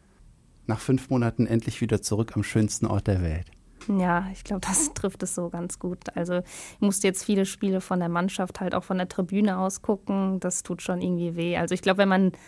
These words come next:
Speaker 2: eine wirklich schlimme Verletzung hat oder man von Anfang an weiß, okay, man fällt so und so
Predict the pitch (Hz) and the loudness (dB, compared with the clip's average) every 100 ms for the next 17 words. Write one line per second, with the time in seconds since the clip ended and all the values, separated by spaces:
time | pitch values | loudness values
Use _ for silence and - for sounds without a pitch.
0 | - 185 180 214 220 - - - 190 196 | -6 0 2 4 2 -2 -10 -4 -2 0
1 | 190 175 185 196 220 214 208 190 180 180 | -2 0 0 0 0 0 -2 -2 0 0
2 | 175 175 - - - - - - 185 165 | -2 -4 -8 -16 -20 -20 -10 -4 -4 -2
3 | - 208 - 180 185 180 190 190 190 202 | 2 2 2 2 2 4 2 0 -2 -2
4 | 190 180 196 185 202 196 190 185 185 | -2 -2 0 0 0 0 0 0 -2